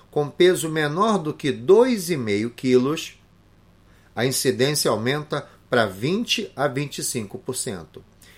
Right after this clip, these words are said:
E, gente, presta atenção. Crianças prematuras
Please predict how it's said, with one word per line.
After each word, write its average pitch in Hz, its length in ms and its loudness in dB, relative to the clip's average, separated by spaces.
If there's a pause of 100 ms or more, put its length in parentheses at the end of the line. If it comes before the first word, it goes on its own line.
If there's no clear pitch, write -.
(140)
E, 101 80 -10
gente, 123 540 -2 (160)
presta 120 280 -2
atenção. 135 520 -6 (640)
Crianças 117 580 -4
prematuras 151 920 -8